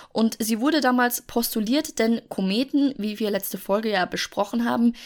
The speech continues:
werden zerstört. Jedes Mal, wenn sie an der Sonne vorbeikommen, verlieren sie Masse.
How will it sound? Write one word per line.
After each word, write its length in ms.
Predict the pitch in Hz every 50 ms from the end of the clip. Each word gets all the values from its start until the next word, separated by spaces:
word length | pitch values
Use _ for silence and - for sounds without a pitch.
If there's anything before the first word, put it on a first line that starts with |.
| - - - -
werden 400 | 190 190 190 220 226 226 - - -
zerstört. 560 | - 226 220 - - 302 240 147 - - - _ -
Jedes 240 | 180 196 196 196 -
Mal, 200 | 202 190 190 190
wenn 120 | 196 190 180
sie 220 | 180 175 - - _ -
an 120 | 185 185
der 100 | 180 170
Sonne 200 | 170 180 190 196
vorbeikommen, 600 | 190 - - - 147 151 180 - - 220 226 226
verlieren 340 | - 180 175 180 190 190 190
sie 140 | 165 170 156
Masse. 440 | 147 151 - - - 247 269 302